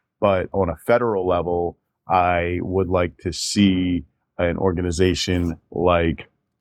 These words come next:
the National Institute of, uh, Standards and Technologies. It would be nice to have some direction from them as to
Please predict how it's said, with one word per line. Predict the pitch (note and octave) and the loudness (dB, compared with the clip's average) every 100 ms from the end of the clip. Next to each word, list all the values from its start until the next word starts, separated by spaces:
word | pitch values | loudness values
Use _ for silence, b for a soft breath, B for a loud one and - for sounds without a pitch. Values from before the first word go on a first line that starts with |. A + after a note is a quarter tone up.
| _ | _
the | F2+ | -2
National | F2+ F#2 - F#2 | 0 0 0 -2
Institute | F#2+ - - F#2+ - - | -4 -4 -2 -2 -4 -2
of, | F2+ E2+ D#2+ | 2 2 0
uh, | D2+ | -4
Standards | - G2+ F2+ - | -2 0 0 -4
and | F2+ | -8
Technologies. | - G#2+ A#2+ G#2+ F2+ F2+ F2 E2 - _ _ _ _ _ _ _ _ - | -2 0 2 0 -2 -4 -4 -6 -12 _ _ _ _ _ _ _ _ 0
It | B2+ | 2
would | A#2+ | 6
be | B2 | 4
nice | B2 A#2 - | 4 2 0
to | G#2 | 4
have | F#2 F#2 F2+ G2 F#2 | 4 4 4 2 2
some | G2 E2+ | -2 0
direction | E2+ F#2 F2+ - E2+ | 2 2 0 -4 -4
from | - E2 | -2 -2
them | F2 E2+ E2 | 0 0 0
as | D2 E2 E2 - | 0 0 0 -6
to | - E2+ E2 D#2+ | -2 0 0 -2